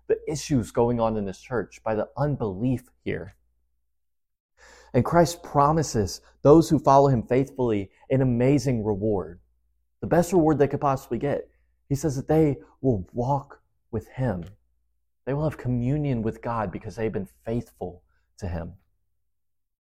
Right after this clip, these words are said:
Not only this, but it says that he'll purify them. This is when it talks about, he says he's gonna give them white garments. This is him saying that he's gonna purify them and bring them to glorification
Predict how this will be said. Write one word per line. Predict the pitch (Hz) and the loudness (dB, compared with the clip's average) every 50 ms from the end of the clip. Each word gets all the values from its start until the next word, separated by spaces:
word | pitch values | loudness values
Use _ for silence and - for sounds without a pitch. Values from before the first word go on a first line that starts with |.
| _ _ _ _ _ _ _ _ | _ _ _ _ _ _ _ _
Not | 135 135 147 147 | -4 -2 0 0
only | 135 123 117 | 2 2 2
this, | 107 127 131 117 - - - - - _ _ _ _ _ _ _ _ _ _ _ _ _ | 2 2 2 0 0 -4 -8 -16 -18 _ _ _ _ _ _ _ _ _ _ _ _ _
but | - 110 | -2 0
it | 107 | 0
says | 104 - 139 127 127 | 2 2 2 2 2
that | 123 | 0
he'll | 113 113 110 | 0 -2 -2
purify | - - 147 143 135 - - 98 95 87 | -2 0 0 0 0 0 -2 -4 -4 -4
them. | - - - 107 104 104 - _ _ _ _ - | -6 -8 -10 -12 -14 -16 -18 _ _ _ _ -8
This | 131 123 | -6 -4
is | 127 | -4
when | 147 135 | -2 -4
it | 123 113 | -4 -4
talks | 127 131 131 - - | -6 -8 -8 -8 -4
about, | - 120 107 98 - - _ _ _ _ _ _ | -2 -2 -2 -2 -6 -12 _ _ _ _ _ _
he | 131 127 | -6 -2
says | - 156 123 | 0 0 0
he's | 131 127 - | 0 0 -2
gonna | - 135 120 107 | -2 -2 0 0
give | - 139 - | 0 0 0
them | 139 120 104 92 | 0 -2 0 0
white | 104 120 127 - - - | 0 0 0 -2 -4 -4
garments. | - 113 113 113 92 90 90 - - | -2 -2 -2 -2 -4 -6 -10 -12 -12
This | 120 - 127 | -12 -10 -10
is | 117 - | -10 -6
him | 143 131 117 | -6 -6 -6
saying | - 135 127 120 | -4 -4 -4 -2
that | 117 | -2
he's | 117 110 - | -2 -4 -4
gonna | 127 113 104 | -6 -6 -6
purify | - - - 139 139 135 139 - 107 101 90 | -8 -4 -2 0 0 0 0 -2 -6 -4 -4
them | 92 92 92 | -4 -4 -4
and | 95 95 - | -6 -4 -2
bring | 117 123 156 170 | 0 0 2 0
them | 170 160 | 0 -2
to | - 156 | -4 -6
glorification | - - 117 123 139 156 165 156 - 147 - - 139 135 - - - 117 101 92 - | -6 -4 0 2 2 2 2 0 -4 -8 -6 -4 -4 -4 -4 -4 -6 -6 -6 -6 -8